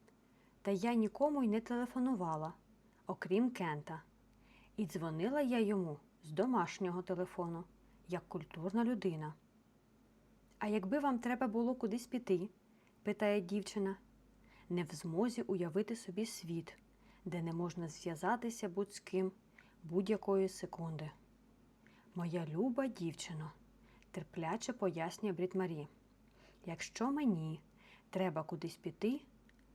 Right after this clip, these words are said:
то я йду туди з Кентом». Брід Марі, мабуть, іще щось хотіла сказати, але саме в цей момент вона бачить пацюка завбільшки з добрячий вазон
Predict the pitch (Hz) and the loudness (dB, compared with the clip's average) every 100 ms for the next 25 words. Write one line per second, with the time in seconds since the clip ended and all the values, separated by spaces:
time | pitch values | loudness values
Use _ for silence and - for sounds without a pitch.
0 | - - - 165 156 151 139 - 247 254 | -20 -10 -6 -4 -4 -6 -4 0 0 2
1 | 226 214 214 - - - - - - - | 0 2 0 -4 -18 -20 -18 -16 -12 -6
2 | 160 156 143 143 - - - - - - | -6 -6 -6 -8 -10 -20 -20 -20 -20 -20
3 | - - - - - 208 214 233 302 330 | -20 -20 -20 -20 -4 0 4 4 4 2
4 | 262 226 277 - 220 - - 277 - 233 | 2 0 -2 -2 -4 -2 2 2 2 -4
5 | - 226 233 226 - 202 247 285 - 165 | -6 -4 -2 -2 0 -2 0 0 0 -4
6 | - - - - - - 180 180 - 180 | -6 -20 -20 -20 -8 0 2 2 2 0
7 | 165 156 - 175 165 165 254 254 208 190 | 0 -4 -2 -2 0 2 0 2 2 2
8 | 165 190 226 247 247 240 269 196 160 156 | 4 2 2 -2 -4 -4 -4 0 0 -2
9 | - - - - - 160 180 151 143 190 | -12 -20 -20 -20 -14 -4 -2 -2 2 2
10 | 226 - 233 185 185 156 165 - 175 170 | 2 -2 -2 0 0 0 -2 -2 -2 -2
11 | 156 156 | -2 -4